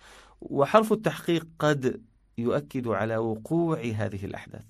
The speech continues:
إذن اللام لجواب القسم، داخلة في جواب القسم، وأما قد فللتأكيد على أن هذه الأحداث قد وقعت. هذه المؤكدات تبين أن الله عز وجل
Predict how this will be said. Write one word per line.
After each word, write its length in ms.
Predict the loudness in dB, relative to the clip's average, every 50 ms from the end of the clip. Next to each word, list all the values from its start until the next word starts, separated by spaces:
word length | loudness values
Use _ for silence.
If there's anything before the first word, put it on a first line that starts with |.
| -20 _ _ _ -8
إذن 280 | -4 0 2 2 4 4
اللام 680 | 2 2 2 4 4 6 6 8 6 6 4 2 -2 -8 -16 _ _ _ -8 -6
لجواب 1000 | -4 -2 -2 0 0 0 2 0 0 -2 -4 -6 -4 0 2 4 6 6 6 4
القسم، 460 | 2 0 -2 -4 -2 -2 -4 -4 -6 -8
داخلة 340 | -6 -4 -4 -4 -4 -4 -6
في 100 | -4 -4
جواب 240 | -2 0 0 0 0
القسم، 400 | -2 -6 -8 -10 -8 -8 -8 -10 -10 -14 -18 -20 -20 -20 -10 -2
وأما 300 | 2 4 4 6 4 4
قد 420 | 2 0 -2 -4 -4 -4 -6 -12 -14 _ -20 _ _ _ _
فللتأكيد 1200 | -8 -4 -2 -2 -2 -2 -6 -4 -2 -2 -2 -2 -4 -4 -4 -4 -4 -4 -4 -2 -2 -2 -2 -2
على 280 | -2 -2 0 0 0 0
أن 120 | 0 0
هذه 220 | -2 -2 -2 -2 -4
الأحداث 600 | -4 -4 -6 -6 -4 -2 -2 -2 -2 -4 -8 -10
قد 260 | -8 -6 -4 -4 -2
وقعت. 520 | -2 -2 -4 -4 -4 -6 -6 -6 -8 -10 -12 -18 -20 _ _ -20 -20 -20 -20 -20 _
هذه 500 | -6 0 2 4 4 4 2 0 0 0
المؤكدات 1080 | 0 2 2 2 2 0 -2 -4 -6 -6 -6 -4 0 2 2 2 2 0 -2 -4 -8 -14 -18 -10
تبين 800 | -4 -4 -2 0 0 -2 -2 -2 -4 -2 0 0 0 0 -2 -4 -6 -10 -16 -20 _ _ -20 -20 -20 -16 -8 -2
أن 200 | -2 0 2 2
الله 540 | 2 0 0 0 0 0 2 0 0 -2 -2
عز 480 | -4 -2 -2 -2 -2 -2 -4 -4 -2
وجل 680 | 0 0 2 0 0 0 -2 -2 -2 -2 -2 -4 -4 -8